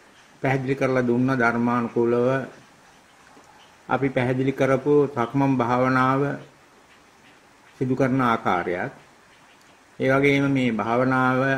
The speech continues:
තුළින් සීල සමාධි ප්‍රඥා කියන ඒවා සම්බන්ධ වෙන ආර්ය අෂ්ටාංග මාර්ගයේ වැඩිම සම්බන්ධව, අ, ආර්ය අෂ්ටාංග මාර්ගයේ අංග අන්-, තු-, අංග තුල අන්තර්ගත ධර්ම කරුණු,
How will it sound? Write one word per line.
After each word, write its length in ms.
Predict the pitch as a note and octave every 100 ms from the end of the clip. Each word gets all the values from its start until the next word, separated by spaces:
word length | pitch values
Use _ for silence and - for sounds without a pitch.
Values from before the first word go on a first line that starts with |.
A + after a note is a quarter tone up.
| A2 - - - - - -
තුළින් 480 | C3+ C3 D3+ D3+ C3 - - -
සීල 300 | - C#3 C#3
සමාධි 440 | C#3 C#3 C3+ B2+ B2
ප්‍රඥා 520 | A#2 A2+ C3 C3+ C3
කියන 260 | C#3 C3+
ඒවා 460 | C3 B2+ B2+ B2+ - - - -
සම්බන්ධ 560 | - A#2+ C#3 C#3+ B2+ G2
වෙන 260 | F2 F#2+
ආර්ය 360 | B2 D3 A#2+ B2+
අෂ්ටාංග 400 | B2 - B2 B2+
මාර්ගයේ 520 | B2 B2 B2 B2+ D3+ C3
වැඩිම 440 | A2+ A2+ D#3 D#3
සම්බන්ධව, 640 | C#3+ A2+ F2+ E2 D2+ D2+ C#2+ - - - - - - - - - - - _ -
අ, 100 | A#2+ A#2 A2+ G#2
ආර්ය 220 | A2+ B2+
අෂ්ටාංග 400 | B2+ - C3 C3 C3
මාර්ගයේ 500 | B2+ B2+ C3 C3+ C#3
අංග 200 | A#2+ C3 B2+ C3+
අන්-, 260 | A#2+ B2 C#3+ -
තු-, 240 | - C3+ A2
අංග 240 | A#2+ C3+ C#3
තුල 200 | D3 C#3
අන්තර්ගත 580 | C3 B2 B2+ B2+ C3 -
ධර්ම 320 | A#2+ G2+ A2 B2+
කරුණු, 380 | C3+ C3 C3+